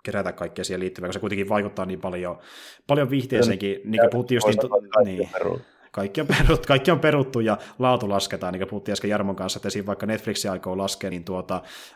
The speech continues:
Speaker 1: ö, Euroopassa niin Full H D-tasosta H D C:n, ka-, kaikki niin materiaalinsa, ö, laadun, ja esim. YouTube aikoo jossain vaiheessa laskee jopa ilmeisesti S D-tasolle laatunsa Euroopassa. Et tuota, niin kuin, ihan sen takia, että kun porukka enemmän kotona ja servut ei kestäkään niin monta käyttäjää sillä laadulla, niin on pakko laskea, että ne videot pyörii ylipäätään, mitä siellä on.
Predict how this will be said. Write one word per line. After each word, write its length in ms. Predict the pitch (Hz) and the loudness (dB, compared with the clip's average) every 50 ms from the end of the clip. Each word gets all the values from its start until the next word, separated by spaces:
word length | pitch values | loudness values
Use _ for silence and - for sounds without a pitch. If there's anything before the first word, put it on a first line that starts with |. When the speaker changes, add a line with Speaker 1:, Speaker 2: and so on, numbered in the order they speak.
| - 101 95 92 90 90 90 90 90 | -8 -4 -2 -2 0 0 -2 -2 -4
Speaker 1:
ö, 60 | 85 78 - - - | -8 -12 -14 -14 -8
Euroopassa 500 | 101 113 113 107 101 - 98 95 - 95 | -6 -4 -2 -2 -2 -2 -2 -4 -4 -4
niin 120 | 95 95 | -4 -6
Full 200 | - 117 120 113 | -4 -4 -4 -2
H 160 | 98 104 101 98 | -2 -2 -2 -2
D-tasosta 440 | 95 90 90 90 98 85 - - | -2 -4 -6 -8 -10 -8 -10 -8
H 40 | - | -6
D 280 | 98 98 107 113 113 110 | -4 -4 -2 -2 -4 -4
C:n, 300 | 104 - 117 110 107 104 - _ _ | -4 -4 -4 -4 -6 -8 -10 _ _
ka-, 160 | - 80 78 | -12 -12 -10
kaikki 300 | - - 95 92 - 95 | -6 -6 -6 -4 -6 -8
niin 160 | 90 87 92 | -8 -6 -6
materiaalinsa, 560 | 95 98 98 101 95 92 87 85 90 87 71 67 - | -6 -6 -4 -4 -6 -6 -6 -8 -8 -10 -10 -12 -12
ö, 180 | 92 87 85 87 | -12 -10 -6 -4
laadun, 400 | 101 113 117 107 95 98 95 98 - - - - | -2 0 -2 -2 -2 -4 -8 -8 -10 -16 -14 -6
ja 80 | 92 95 | -6 -4
esim. 160 | 92 98 95 | -4 -2 -4
YouTube 280 | 110 110 104 104 - 101 | -4 -4 -4 -4 -4 -4
aikoo 200 | 95 - 95 95 | -4 -2 -2 -4
jossain 240 | 98 98 - 98 | -4 -4 -4 -4
vaiheessa 200 | 95 92 - - | -4 -6 -6 -4
laskee 340 | 98 92 - - 98 92 90 | -6 -6 -6 -6 -6 -6 -6
jopa 300 | 80 101 98 - 98 92 | -6 -8 -6 -6 -6 -6
ilmeisesti 280 | 95 92 95 - - - - 123 120 | -4 -6 -8 -8 -8 -4 -2 -2 -2
S 120 | - - | -2 -4
D-tasolle 560 | 98 85 82 87 87 - - 78 80 87 - _ _ - | -8 -8 -8 -8 -8 -8 -10 -10 -12 -14 -16 _ _ -10
laatunsa 480 | 87 87 85 85 - 85 82 - 90 92 - - | -8 -8 -8 -8 -10 -12 -12 -12 -12 -12 -12 -12
Euroopassa. 580 | 87 87 85 85 80 - - - - - - - - - - - - - | -10 -10 -10 -10 -12 -8 -8 -6 -6 -8 -8 -14 -18 -20 -20 -20 -14 -14
Et 180 | 82 - - | -14 -12 -10
tuota, 260 | - 87 85 82 87 | -10 -10 -8 -8 -8
niin 160 | 85 87 87 - | -8 -8 -10 -8
kuin, 140 | 92 92 | -4 -2
ihan 120 | 107 113 101 | 0 0 0
sen 140 | 113 107 104 | 0 -2 -2
takia, 240 | 104 101 - 104 | -2 -2 -2 -4
että 140 | 98 - 104 | -4 -4 -6
kun 80 | 98 98 | -6 -4
porukka 280 | 107 101 101 - - | -4 -4 -4 -2 -4
enemmän 220 | 98 101 101 101 101 | -4 -2 -2 -4 -2
kotona 360 | - 143 135 135 120 113 113 | -4 -4 -2 -2 -2 -2 -2
ja 80 | 107 101 | -2 -2
servut 340 | - 107 101 98 95 - | -2 -2 -4 -4 -6 -6
ei 80 | 95 92 | -6 -6
kestäkään 500 | - 101 98 - - 98 - - 90 87 | -4 -4 -6 -6 -8 -12 -8 -8 -8 -6
niin 100 | 95 92 | -6 -8
monta 160 | 95 92 90 | -6 -8 -8
käyttäjää 380 | - 101 101 95 - - 92 90 | -6 -4 -6 -6 -6 -8 -8 -8
sillä 220 | - 95 90 95 | -6 -6 -6 -4
laadulla, 320 | 101 101 104 98 92 87 87 | -2 -2 -2 -2 -4 -6 -6
niin 80 | 92 | -6
on 60 | 92 | -4
pakko 260 | - 101 98 - - 98 | -2 -4 -4 -2 -4 -4
laskea, 240 | 95 95 - - | -4 -4 -4 -6
että 140 | 90 - 98 | -6 -6 -6
ne 60 | 92 92 | -6 -4
videot 200 | 95 98 92 - | -4 -6 -6 -4
pyörii 300 | - 110 98 87 85 82 | -2 -2 -2 -2 -2 -4
ylipäätään, 480 | 85 82 - 87 82 82 82 85 82 | -6 -8 -6 -6 -6 -6 -6 -8 -12
mitä 160 | 80 - 80 80 | -10 -8 -8 -8
siellä 220 | - 82 78 73 | -8 -10 -12 -12
on. 200 | 76 78 80 | -14 -14 -14